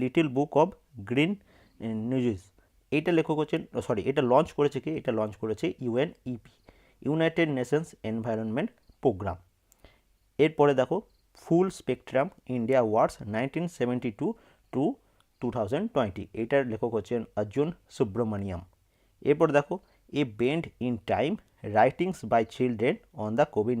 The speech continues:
nineteen Pandemic, এটা লেখক হচ্ছেন বিজাল বাচরানজানি। নেক্সট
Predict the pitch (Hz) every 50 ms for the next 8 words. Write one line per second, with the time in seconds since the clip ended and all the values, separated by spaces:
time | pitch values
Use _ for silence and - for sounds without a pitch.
0 | 110 95 101 107 - 156 208 226 - 135 107 104 98 98 95 92 87 - - -
1 | - - _ _ _ - 120 131 147 131 123 - 127 107 110 107 - 147 143 120
2 | 110 98 104 110 104 123 131 151 202 - - - - - - _ - 107 107 117
3 | 113 - 120 135 143 156 151 123 123 113 101 104 92 - - _ _ _ _ _
4 | _ _ _ _ - 120 147 180 - -